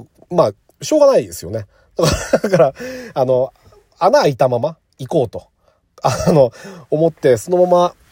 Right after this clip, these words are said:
電車に乗って、初めてね、あの、神奈川県の大和市っていうところに行ったんですね。で、何があるとかをよく知らなくて、ちょっと調べて、何か見るとこあるかなと思ったらね、僕ね、あの、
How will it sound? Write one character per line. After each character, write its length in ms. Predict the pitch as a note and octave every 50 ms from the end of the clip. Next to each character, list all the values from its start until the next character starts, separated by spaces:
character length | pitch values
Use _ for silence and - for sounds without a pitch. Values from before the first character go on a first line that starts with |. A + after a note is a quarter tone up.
| -
電 200 | C3+ C#3 D#3 E3
車 140 | D#3 - E3+
に 100 | D#3+ D#3+
乗 100 | D#3+ D#3+
っ 20 | D3+
て、 220 | - - E3+ D#3
初 220 | C#3 - C#3+ F3+ C4
め 120 | C#4 A#3+
て 120 | F3 C#3 B2+
ね、 380 | B2+ B2+ B2 A#2+ A#2 A2 G#2
あ 140 | G2+ G#2 G2
の、 440 | G2+ G#2 G2 G2 F#2+ F#2 F2+ F#2 F#2 -
神 160 | - C3+ -
奈 120 | D#3 D3+
川 220 | E3 E3 E3+ E3 C#3
県 180 | - B2 G#2+
の 100 | G2+ G2+
大 140 | G2+ A2 A#2
和 260 | C3 D3+ E3 - F#3
市 140 | - - D3+
っ 20 | -
て 180 | _ - G#2+
い 20 | G#2
う 60 | G2
と 100 | E2 G2+
こ 120 | - G#2+
ろ 40 | G2+
に 100 | F#2+ F2+
行 80 | F2+ E2+
っ 40 | _ _
た 140 | - A#2+ A2+
ん 40 | G2+
で 80 | F2
す 100 | E2+ -
ね。 320 | A2+ A#2 B2 B2+ B2+ B2+ B2
で、 180 | A#2+ B2 A#2+ - - - - - - - -
何 260 | F3 G#3+ C#4 D#4 D4
が 140 | A3 D#3 C3
あ 60 | C3+
る 80 | C#3 B2+
と 100 | - -
か 100 | - G#2
を 80 | G2
よ 100 | C3 E3
く 60 | E3+ -
知 160 | - - D3
ら 120 | D3 D3
な 220 | D3+ D#3+ D#3 D3+ - _ _ _
く 80 | - -
て、 340 | - C3+ C3 C3 B2+ A#2 G2+ - _ - -
ち 80 | -
ょ 40 | A#3
っ 20 |
と 100 | G#3+ -
調 240 | - - F3 F3+ G3+ F#3
べ 100 | C#3 G#2
て、 360 | - A2+ A2+ A2 G2 F2 F2+ _ - - - - - _ _ _ _ -
何 280 | F3+ G3+ A#3 B3+ B3+ A3+
か 120 | - D3
見 120 | D3 F#3+
る 100 | A3+ A3+
と 100 | F3 F3
こ 160 | - - C3 C#3+
あ 40 |
る 60 | D#3 D3+
か 120 | C3+ B2
な 180 | B2 B2 B2+ A#2
と 80 | -
思 100 | G#2+ G#2
っ 20 | F#2
た 120 | - G2
ら 80 | F#2+ G2+
ね、 160 | G#2 G#2 G2+
僕 240 | F#2+ A2+ G#2+ - A#2
ね、 300 | A#2 A2+ A2 G2+ F2 E2+ _ _ _ _ _ _ _ _ _ _ _ _ _
あ 120 | - F#2 F#2+
の、 760 | F#2+ F2+ F2 F2 E2+ E2 D#2+ D#2+ E2 D#2+ D#2+ E2 D2+ F2